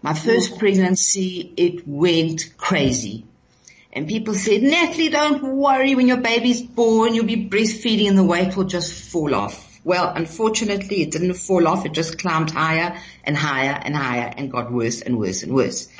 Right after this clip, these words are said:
Speaker 1: And I went to the various diet clubs to try things, lost a little bit, gained more. Next pregnancy,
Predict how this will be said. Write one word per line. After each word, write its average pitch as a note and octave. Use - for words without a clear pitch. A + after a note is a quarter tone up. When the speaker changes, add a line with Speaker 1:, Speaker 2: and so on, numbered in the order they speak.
Speaker 1:
And G#3+
I G#3+
went B3+
to B3+
the B3
various A3
diet F3+
clubs E3+
to -
try F#3
things, F3+
lost E3
a G3
little F3
bit, -
gained D#3
more. D3+
Next D#3+
pregnancy, D#3+